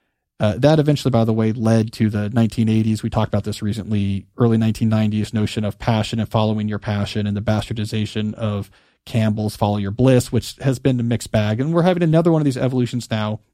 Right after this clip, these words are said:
And the great rethink of, induced by the pandemic is, uh, going on. We're trying to rethink these things. So I think quiet quitting is,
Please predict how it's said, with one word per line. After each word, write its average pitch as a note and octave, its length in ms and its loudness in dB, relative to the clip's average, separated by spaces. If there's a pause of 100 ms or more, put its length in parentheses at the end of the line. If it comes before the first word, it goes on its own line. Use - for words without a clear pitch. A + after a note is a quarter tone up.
(160)
And B2 80 -2
the A#2+ 60 0
great D#3 280 0
rethink B2+ 540 -2 (220)
of, A2+ 340 -2
induced A#2+ 460 -2
by B2+ 80 0
the A#2+ 60 -4
pandemic A2 520 -4 (760)
is, A#2 500 2
uh, G#2+ 320 -2
going C#3+ 260 0
on. F#3 240 -2 (260)
We're B2+ 100 -4
trying C#3 180 -4
to B2+ 60 -2
rethink F#3 240 -4
these - 180 -6
things. - 280 -12 (640)
So C#3 140 0
I E3 80 4
think A#3+ 160 -2
quiet A3 220 0
quitting G3 280 2
is, E3+ 120 0